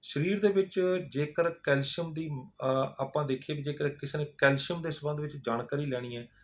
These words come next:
ਵੀ ਕੈਲਸ਼ੀਅਮ ਕਿੰਨਾ ਹੋਣਾ ਚਾਹੀਦਾ, ਤਾਂ ਕੈਲਸ਼ੀਅਮ ਜਿਹੜਾ ਅੱਠ ਪੁਆਇੰਟ ਅੱਠ ਐਮ ਜੀ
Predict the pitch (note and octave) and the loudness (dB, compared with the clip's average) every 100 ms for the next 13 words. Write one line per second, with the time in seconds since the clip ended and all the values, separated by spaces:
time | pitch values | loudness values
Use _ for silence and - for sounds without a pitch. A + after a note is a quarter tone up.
0 | _ _ - C#3+ - C3 B2+ D#3+ D#3 - | _ _ -10 -4 2 2 2 -4 -6 -4
1 | D3+ D3 F3+ D3 C#3+ C3 G#2+ G2 F2+ - | 0 6 6 6 2 0 -4 -8 -12 -16
2 | _ _ _ D#3+ D#3 - D3 D3 C#3 F#3+ | _ _ _ -2 -2 0 4 4 4 -2
3 | F3+ E3 D#3 D#3+ - - D#3 E3+ - - | -2 2 2 2 0 2 2 2 -4 -2
4 | F3 F3 - - D3 D#3 - - C3+ C#3 | 2 2 0 -4 0 2 2 -4 2 2
5 | C#3 D#3 B2 | 2 0 -6